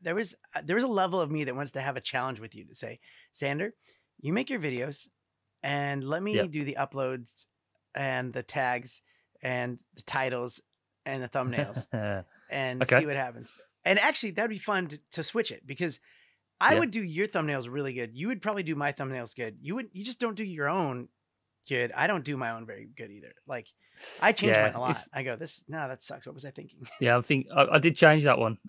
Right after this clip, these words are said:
Speaker 2: uh, 'cause
Speaker 1: Yeah.
Speaker 2: you told me to, 'cause it was rubbish. It was, it was basically, it was just rushed. It was that video was uploaded, like, the old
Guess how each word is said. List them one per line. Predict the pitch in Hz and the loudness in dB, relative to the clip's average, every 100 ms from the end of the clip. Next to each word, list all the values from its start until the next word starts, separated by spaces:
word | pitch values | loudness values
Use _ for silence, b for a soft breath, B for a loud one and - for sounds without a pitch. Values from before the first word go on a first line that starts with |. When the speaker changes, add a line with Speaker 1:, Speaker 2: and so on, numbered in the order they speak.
| - | 2
Speaker 2:
uh, | 127 120 | 4 4
'cause | 151 | 4
Speaker 1:
Yeah. | 127 | 2
Speaker 2:
you | 110 | 6
told | 120 | 4
me | 117 | 4
to, | 117 107 | 2 -2
'cause | - | -2
it | 123 | -4
was | 107 | -2
rubbish. | 107 120 | 0 2
It | 139 | 2
was, | 139 | 2
it | - 160 | 2 2
was | 147 | 8
basically, | 165 165 127 | 8 8 4
it | 120 | 2
was | 117 | 2
just | 117 | 0
rushed. | 117 147 - - - | 2 2 0 -6 -2
It | 123 | 0
was | 135 - | 0 4
that | 123 | 4
video | 120 143 139 | 6 6 8
was | 120 | 6
uploaded, | 127 113 110 113 | 4 4 4 4
like, | 117 117 | 4 4
the | 120 | 4
old | 117 117 117 - | 6 6 2 -2